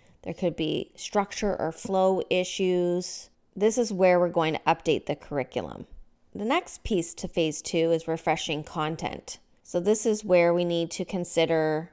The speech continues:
what new or updated resources or templates or videos and images need to be added. We look at how learning is consumed, if it's actionable, and if it's digestible.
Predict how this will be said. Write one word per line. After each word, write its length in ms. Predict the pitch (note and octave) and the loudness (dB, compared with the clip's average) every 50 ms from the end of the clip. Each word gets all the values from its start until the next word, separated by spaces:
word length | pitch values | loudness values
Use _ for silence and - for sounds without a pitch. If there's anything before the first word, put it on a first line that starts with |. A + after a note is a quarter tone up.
| _ - | _ -14
what 260 | - F3 E3 - - | -8 -6 -6 -4 -4
new 300 | - E3 E3+ F3 F3+ F#3 | -4 -2 0 0 2 4
or 140 | F3+ E3+ - | 4 2 2
updated 640 | - - E3+ E3+ - - E3+ E3+ - E3 D#3+ D#3+ E3 | 4 2 2 2 2 0 0 2 2 2 0 0 0
resources 960 | F#3+ G#3 A3 G3+ - F#3+ E3+ F3 E3+ E3+ - - E3 D#3 D3 C#3 C3+ - - - - | 0 0 0 0 0 2 2 2 2 0 -2 0 2 2 2 2 0 -2 -6 -6 -8
or 80 | - | -6
templates 920 | - - - - - A3 A3 A3 - - - F3 E3 C#3+ - - - - - | -4 0 0 0 0 0 -2 -4 -2 0 2 2 2 2 0 -4 -12 -8 -4
or 320 | D#3+ E3 E3 D#3+ E3 D#3+ - - - - - - _ - E3+ | -2 0 0 0 0 -2 -6 -14 -20 -20 -20 -20 _ -14 -2
videos 600 | D#3+ F3+ G#3 G3+ G#3+ G3+ F#3+ F3 E3 E3+ E3+ F3 | 4 6 6 6 8 8 8 8 8 6 4 0
and 100 | E3 - - | -6 -6 -4
images 960 | - G3+ G3+ G#3 G3+ F#3 - F3 E3+ D#3 D#3 D3+ D3+ D3+ D#3+ - - - - - - | -2 0 2 2 0 0 0 0 2 2 2 2 0 -2 -4 -8 -12 -12 -14 -12 -10
need 320 | D#3+ E3 F3 F3 E3+ - | -6 -4 -4 -4 -4 -6
to 100 | - - | -8 -8
be 220 | E3 F3+ E3 - - | -4 -4 -4 -2 0
added. 460 | - B2+ G#2 D#2 C#2 - - - - - - _ _ _ _ _ _ _ _ _ _ - | 0 0 0 0 -2 -4 -10 -14 -16 -18 -20 _ _ _ _ _ _ _ _ _ _ -6
We 100 | F3+ F3+ | -4 0
look 240 | E3+ F3 F3 F3 F#3+ | 2 2 2 2 0
at 80 | F3 | -6
how 380 | - - - F#3+ F3 F3 E3+ E3+ | -6 -6 -4 0 4 4 4 4
learning 680 | E3+ E3+ F3 E3 E3+ E3 D#3+ D#3+ E3 D#3+ D#3+ D#3+ E3+ E3+ - _ _ _ _ _ _ - | 4 2 0 -2 -2 -2 -2 0 0 -2 -2 -4 -6 -8 -12 _ _ _ _ _ _ -8
is 160 | F3 F3 - | -6 -6 -6
consumed, 1000 | - - G#3+ G#3 G3+ - - - D4 D#4 C#4 G#3 F3 D3+ C#3+ D3 D3 - - - _ _ _ _ _ _ _ _ _ _ | -4 -2 -2 -2 -2 -2 -4 -2 0 2 2 2 2 2 -2 -4 -6 -8 -12 -18 _ _ _ _ _ _ _ _ _ _
if 200 | - F3 F3 - | -8 -8 -6 -4
it's 160 | A3 G#3+ - - - | -6 -6 -8 -10 -6
actionable, 960 | - A#3+ B3+ B3+ B3+ - - - A#3 A3 G#3 F3+ E3 D3+ D3 D3 - D#3+ - _ _ _ _ _ _ _ _ - | -2 -2 -2 -2 -4 -6 -6 -2 -2 0 0 0 0 0 0 0 -2 -4 -8 _ _ _ _ _ _ _ _ -4
and 120 | F3+ F3+ | -2 -2
if 120 | F#3+ - | -2 0
it's 200 | - F#3+ - - | -2 -4 -4 -4
digestible. 1000 | - F#3+ F3+ F3 F#3+ - F3+ F3 F3 - - - E3 - - - - - - F3 | 0 0 2 2 2 2 2 2 2 0 -6 -8 -6 -4 -4 -4 -4 -6 -8 -10